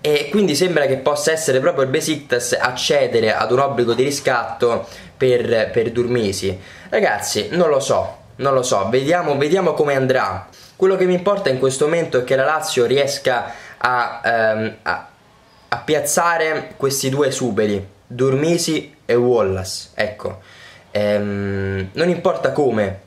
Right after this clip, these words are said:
non importa dove, l'importante è che li piazzi, li piazzi e che magari possa avere anche un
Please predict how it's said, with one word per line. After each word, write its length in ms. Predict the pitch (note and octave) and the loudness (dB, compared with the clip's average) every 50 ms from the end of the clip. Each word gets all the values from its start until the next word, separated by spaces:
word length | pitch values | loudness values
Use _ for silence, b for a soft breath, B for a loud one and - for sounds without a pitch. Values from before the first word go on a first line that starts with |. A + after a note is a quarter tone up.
| - | -8
non 140 | - A#2 B2+ | -4 0 0
importa 480 | C3 B2+ B2+ - D#3 D3+ D3 - C#3+ C3+ | 0 0 0 0 -2 0 0 -2 -2 0
dove, 560 | C3+ D3+ D#3 D3+ D3+ D3 D#3+ D#3+ D#3 - B B B B | 0 0 2 2 2 2 2 0 0 -2 B B B B
l'importante 760 | C3 C3+ C#3+ C#3 - D3 D3 C#3 - D#3 D3 D3 C#3+ C#3+ C3 | -2 -2 -2 0 0 -2 -2 0 0 -2 -2 -2 -2 -2 -2
è 60 | A2+ | -2
che 120 | - - B2 | 0 0 0
li 120 | A#2 B2+ | 0 0
piazzi, 680 | B2 A#2+ A#2+ A2+ F#2 F#2 F#2 - - - G2+ G2 F#2 F#2+ - - | -2 0 0 0 0 -2 -6 -6 -6 -4 -4 -4 -4 -6 -10 -8
li 100 | B2 B2 | -6 -4
piazzi 380 | B2+ A#2 G2+ G2 F#2+ - - | 0 0 0 0 -2 -2 -2
e 60 | A#2+ B2 | -2 0
che 100 | - C3+ | 0 0
magari 480 | C3+ C3 B2+ C3 C3 B2 A2+ A2 - - - | 0 0 2 2 2 2 0 -2 -4 -6 -6
possa 300 | - B2+ B2 B2 - - | -2 -2 0 0 2 2
avere 180 | B2 B2 B2+ B2+ | 2 4 4 2
anche 300 | B2 B2 B2 B2 - B2 | 2 0 -2 -2 -2 -2
un 420 | A#2 A#2 A2+ A2+ A2+ A2 G2+ F#2 | 0 0 0 0 2 0 0 -2